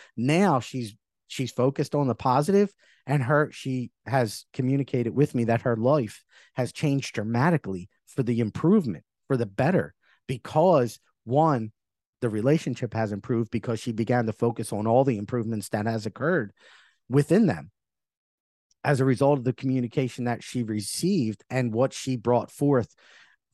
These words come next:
from that communication from the spiritual realm to, to her husband.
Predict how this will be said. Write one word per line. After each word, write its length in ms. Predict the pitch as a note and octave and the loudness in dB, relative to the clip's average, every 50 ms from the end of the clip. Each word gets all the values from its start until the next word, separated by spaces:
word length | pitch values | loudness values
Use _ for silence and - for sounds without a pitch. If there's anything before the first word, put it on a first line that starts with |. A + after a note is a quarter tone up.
| - - - | -14 -4 0
from 240 | C#3+ C#3+ D#3 F3 | 2 2 4 4
that 180 | E3+ C#3+ A#2+ - | 2 2 0 0
communication 680 | - C#3+ B2 A#2+ A#2 A2+ G2+ - A#2 A2+ - - G#2+ G#2 | -4 -4 -4 -4 -4 -4 -4 -4 -4 -4 -4 -8 -8 -4
from 160 | A#2+ A#2 A2+ | -2 -2 -2
the 80 | G#2+ | -2
spiritual 440 | G2 - - A2+ A2+ A2 - B2 A2 | -4 -2 0 0 0 0 2 0 2
realm 260 | G#2+ A2+ A2+ G#2+ G#2 G#2 - | 2 2 2 2 0 -2 -2
to, 380 | - - D#3 D#3+ D3 B2 A2 - _ _ _ _ _ _ _ _ | 0 2 4 4 4 2 0 -4 _ _ _ _ _ _ _ _
to 380 | - - - B2+ B2 A#2+ A#2 A2 | -8 -4 0 0 2 0 0 -2
her 200 | - - D3+ A2+ | -2 0 0 2
husband. 420 | A2 D3 F#3 G3 - A2+ G#2+ G#2 | 2 2 2 0 -2 -6 -8 -8